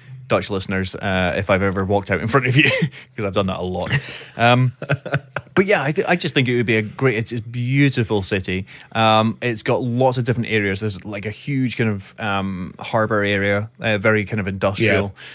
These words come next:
Speaker 2: Yeah.
Speaker 1: um, great city centre. And the outskirts as well, the, like, the, the suburbs and stuff are, are really, really cool. Um, really, really
Speaker 2: Yeah.
Speaker 1: nice to, to go and explore, um, and do crime.
Speaker 2: Yeah, there won't be much verticality, though.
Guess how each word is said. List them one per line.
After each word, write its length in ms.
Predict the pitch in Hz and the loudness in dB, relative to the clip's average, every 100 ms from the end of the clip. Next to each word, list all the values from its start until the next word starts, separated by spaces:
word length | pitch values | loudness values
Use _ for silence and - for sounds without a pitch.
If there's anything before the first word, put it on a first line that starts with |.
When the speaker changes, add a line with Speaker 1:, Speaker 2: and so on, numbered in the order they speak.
| - | -10
Speaker 2:
Yeah. 360 | - 104 104 104 | 0 2 4 4
Speaker 1:
um, 240 | 101 101 - 113 - | 2 -2 -8 -16 -4
great 340 | 123 117 - | 0 0 -2
city 220 | - - | -6 -8
centre. 560 | 107 101 98 104 98 98 - - - 143 | -2 -2 0 0 0 -2 -8 -20 -4 0
And 140 | 139 | 4
the 100 | 135 | 4
outskirts 360 | 165 135 117 101 | 4 2 -2 -2
as 100 | 110 | 2
well, 180 | 117 | 2
the, 220 | 104 110 92 | 4 2 2
like, 180 | 104 113 | 0 -2
the, 260 | 117 113 | -4 -4
the 120 | 113 | -4
suburbs 400 | 107 151 143 95 98 | 2 2 2 -2 -6
and 60 | |
stuff 240 | - 92 85 | -6 -4 -4
are, 140 | 92 | -2
are 80 | 107 | -2
really, 380 | 107 127 135 110 | 0 -2 0 -2
really 240 | 110 101 | -4 -4
cool. 240 | 127 104 - - - - | -6 -8 -10 -16 -16 -4
Um, 320 | 104 104 113 | 0 0 2
really, 260 | 135 123 | 2 2
really 200 | 104 117 113 | 2 4 4
Speaker 2:
Yeah. 60 | |
Speaker 1:
nice 180 | 107 - | 2 0
to, 340 | 98 95 98 - _ | -2 -2 -4 -10 _
to 100 | 123 | -4
go 120 | 113 | 0
and 100 | 117 | 0
explore, 580 | 107 - 120 110 110 107 | 0 -4 2 4 4 4
um, 480 | 110 107 104 104 95 - _ _ - | 2 4 4 2 -2 -10 _ _ -4
and 120 | 107 | 0
do 100 | 113 | 0
crime. 560 | - 113 123 95 95 98 | 0 4 4 2 -4 -2
Speaker 2:
Yeah, 300 | 131 123 117 | 4 6 6
there 120 | 113 | 6
won't 200 | 160 220 151 | 6 6 4
be 180 | 123 | 4
much 420 | 110 113 113 - - | 4 4 2 -2 0
verticality, 840 | 117 113 110 120 110 110 90 87 - _ _ _ | 2 2 2 2 4 2 -2 -6 -8 _ _ _
though. 260 | 95 90 | -2 -2